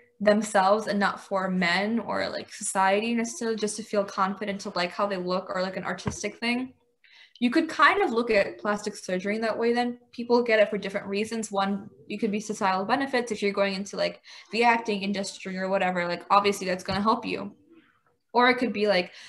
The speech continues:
you have something that is, like, actually physically, uh, disabling you to do certain things, therefore you have to go through s-, plastic surgery.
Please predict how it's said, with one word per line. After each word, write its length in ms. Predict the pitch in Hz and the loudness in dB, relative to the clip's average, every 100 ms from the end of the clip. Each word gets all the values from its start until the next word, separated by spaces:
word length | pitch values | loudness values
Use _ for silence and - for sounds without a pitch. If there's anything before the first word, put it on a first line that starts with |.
| - - | -16 2
you 140 | 226 | 4
have 320 | 254 254 254 | 6 8 6
something 300 | 247 233 214 | 4 -2 -2
that 220 | 202 - - | -2 -2 -2
is, 160 | 190 | 0
like, 260 | 190 180 - _ - | -2 -4 -10 _ 0
actually 680 | 196 208 - 202 190 185 - - _ | 0 0 -2 -2 0 -2 -2 -14 _
physically, 720 | 233 233 214 220 202 190 - - | 2 2 2 0 0 -2 -6 0
uh, 140 | 202 190 - _ - | 0 0 -6 _ -2
disabling 640 | 208 254 233 226 208 208 | 2 6 6 4 2 2
you 100 | 196 | 0
to 80 | 190 | 0
do 160 | 185 196 | 0 -2
certain 280 | 190 175 | -2 -6
things, 320 | 180 208 175 180 | -6 -4 -4 -2
therefore 320 | 185 185 185 | -2 -2 -2
you 120 | 185 | 0
have 120 | 180 | -2
to 80 | 196 | 0
go 160 | 208 254 | 0 2
through 120 | 226 | 0
s-, 160 | 208 - | -4 -6
plastic 400 | - 190 - 196 | -2 -2 -2 -8
surgery. 560 | 185 185 - 98 107 | -6 -6 -4 -4 -6